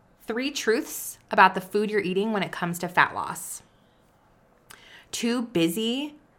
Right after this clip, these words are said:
to focus on your fitness. Three ways to carve out thirty minutes a week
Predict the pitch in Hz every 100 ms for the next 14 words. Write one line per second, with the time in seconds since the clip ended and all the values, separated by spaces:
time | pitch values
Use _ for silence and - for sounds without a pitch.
0 | - 220 208 180 190 196 190 180 175 165
1 | 156 202 240 330 - - - _ _ _
2 | _ _ _ _ _ _ _ _ 202 226
3 | 240 190 170 175 - 202 175 165 139 -
4 | - 180 175 170 156 151 143 - -